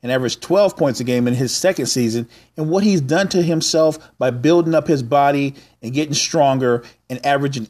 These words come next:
eighteen points a game the first fourteen games of this season, shooting over forty-seven percent on the season.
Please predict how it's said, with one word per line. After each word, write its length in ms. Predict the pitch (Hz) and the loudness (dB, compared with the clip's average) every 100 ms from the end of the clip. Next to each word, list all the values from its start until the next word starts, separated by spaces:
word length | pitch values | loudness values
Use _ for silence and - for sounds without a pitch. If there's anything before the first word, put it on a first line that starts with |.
| - | -4
eighteen 440 | 226 - - 147 | -4 -4 -4 -4
points 320 | 127 127 117 | -2 -2 -4
a 40 | 120 | -4
game 300 | 117 113 110 _ _ | -2 -2 -4 _ _
the 100 | - | -14
first 280 | - 147 135 | -2 -2 -2
fourteen 440 | - 151 151 143 127 | 0 -2 0 -2 -2
games 280 | 131 127 | 0 -2
of 60 | 120 | 0
this 180 | 165 175 | 0 0
season, 260 | 127 120 | -2 -2
shooting 280 | 120 165 139 | -2 -2 0
over 180 | 135 131 | 0 -2
forty-seven 560 | - 156 151 - 143 139 | -2 0 0 0 0 0
percent 400 | 131 - 131 117 | -4 -2 -2 -2
on 120 | 120 | -4
the 60 | |
season. 360 | 107 147 139 127 | -2 -2 0 -2